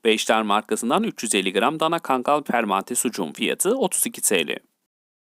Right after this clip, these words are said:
Yayla markasından iki kilogram ithal pilavlık pirincin fiyatı yirmi sekiz T L. Bir kilogram doğadan gizli bahçe çayın fiyatı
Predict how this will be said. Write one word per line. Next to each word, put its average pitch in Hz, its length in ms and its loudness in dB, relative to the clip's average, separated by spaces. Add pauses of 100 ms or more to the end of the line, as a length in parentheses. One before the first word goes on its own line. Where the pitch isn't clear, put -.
(720)
Yayla 208 340 2
markasından 180 600 2
iki 127 200 -12
kilogram 113 500 2
ithal 117 260 2
pilavlık 95 420 -2
pirincin 101 380 -2
fiyatı 165 580 -2
yirmi 202 260 0
sekiz 135 360 2
T 90 220 2
L. 73 120 -4 (1700)
Bir 107 160 0
kilogram 110 500 4
doğadan 165 380 4
gizli 110 320 -4
bahçe 95 280 0
çayın 98 320 -4
fiyatı - 500 -4